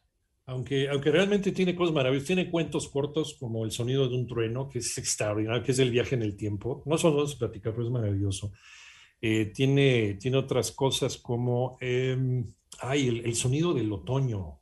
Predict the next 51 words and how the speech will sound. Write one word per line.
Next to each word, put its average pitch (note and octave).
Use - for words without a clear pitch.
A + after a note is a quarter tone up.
creo -
que -
se -
llama A#2+
así. A2
Ahora D#3+
que F#3
estamos D3
en A2+
otoño, A#2+
también A#2+
es C#3+
un D#3
cuento C#3
como, G#2
como A2
de G#2+
terror, A2
que G#2
también A2+
es, A2+
es -
extraordinario. A#2+
Y D#3+
este A3
Fahrenheit A3
cuatrocientos F#3+
cincuenta F3+
y E3+
uno, F3
pues C#3
es, E3+
eh, C3+
más F#3
que A#3+
otra A3+
cosa, G3
la C#3
crítica F#3
social D#3+
de, E3+
eh, B2
pues B2
un F#3
camino F#3+
el D3+
cual E3+
no D#3+
queremos D#3+
recor-, B2
recorrer, A#2+